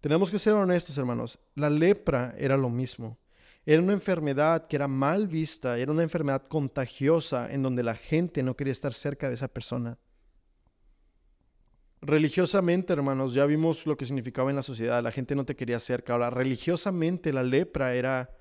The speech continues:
similar. La lepra era mal vista porque era una enfermedad que s-, estaba relacionada con el pecado,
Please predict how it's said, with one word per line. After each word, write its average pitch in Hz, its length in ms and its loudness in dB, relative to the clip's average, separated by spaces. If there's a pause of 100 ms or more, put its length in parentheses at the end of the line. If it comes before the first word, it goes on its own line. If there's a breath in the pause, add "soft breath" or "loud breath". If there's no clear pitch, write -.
(280)
similar. 135 760 -2 (420 soft breath)
La 135 140 4
lepra 156 400 4
era 143 120 2
mal 139 280 2
vista 135 600 -2
porque 139 260 -2
era 135 100 4
una 151 120 2
enfermedad 139 720 0
que 151 120 -2
s-, - 200 -4
estaba 139 320 2
relacionada 139 460 2
con 139 140 -2
el 131 100 0
pecado, 117 580 -6